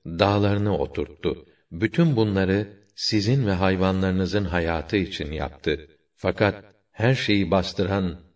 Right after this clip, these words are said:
o felaket geldiği zaman insan neyin peşinde koştuğunu anlar ama artık iş işten geçer. Cehennem her görene apaçık görünür.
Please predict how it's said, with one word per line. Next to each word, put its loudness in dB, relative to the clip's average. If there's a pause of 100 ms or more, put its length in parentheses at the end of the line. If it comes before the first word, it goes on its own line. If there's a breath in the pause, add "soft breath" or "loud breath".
(220)
o 4
felaket -2
geldiği 2
zaman -2 (280)
insan 0
neyin 0
peşinde 0
koştuğunu -2
anlar 0
ama -2 (320)
artık -2 (300)
iş -4
işten -6
geçer. -4 (200)
Cehennem 2 (320)
her 2
görene 2 (360)
apaçık -4
görünür. -4